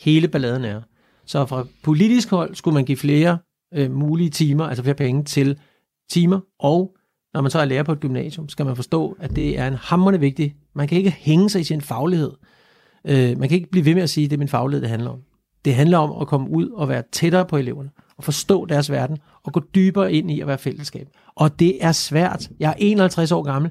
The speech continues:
Jeg kan mærke, hvordan det er meget sværere nu, end da jeg var tredive. For da jeg var tredive, var jeg meget tæt på deres verden. Nu hører de noget musik, jeg ikke kender, og nu sker der nogle ting. Så nu skal jeg gøre noget andet.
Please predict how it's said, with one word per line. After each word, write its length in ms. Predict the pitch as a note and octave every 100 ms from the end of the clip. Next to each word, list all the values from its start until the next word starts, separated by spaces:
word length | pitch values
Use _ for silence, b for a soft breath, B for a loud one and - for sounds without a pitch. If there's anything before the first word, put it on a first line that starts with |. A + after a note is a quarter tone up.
| b b
Jeg 120 | C#3+ C#3+
kan 100 | D3
mærke, 200 | D3+ F3
hvordan 260 | E3 D#3+
det 80 | F3
er 40 |
meget 500 | E3+ E3 D3 D#3+ G3+
sværere 460 | - D#3+ D#3 F3 F3
nu, 260 | E3 F#3 F#3+ b b
end 140 | F3+ D#3+
da 80 | D3+
jeg 120 | D3
var 60 |
tredive. 500 | D3 - A#2 C#3+ G#3+
For 100 | G3
da 80 | E3+
jeg 100 | D#3+
var 60 | D3+
tredive, 480 | - B2+ D3+ G3 F3+
var 80 |
jeg 100 | D3+
meget 200 | C#3+ D#3+
tæt 340 | - - F#3 F#3+ -
på 220 | F#3+ G3+
deres 280 | D3 D#3+ E3+
verden. 360 | D3+ D#3+ G#3 G3 b b b
Nu 80 | E3+
hører 160 | E3+ F#3+
de 60 |
noget 120 | G3
musik, 340 | F#3 F3 G#3+ G#3
jeg 80 | G3
ikke 100 | F#3+
kender, 280 | F3+ F#3
og 120 | G3 F3+
nu 80 |
sker 200 | E3+ G3
der 60 | F#3
nogle 140 | F3+
ting. 120 | F#3 F3+ b b
Så 160 | -
nu 120 | F#3
skal 200 | G3+ -
jeg 100 | G3
gøre 200 | F3+ D3
noget 140 | E3+ F3+
andet. 340 | C3+ C3+ D#3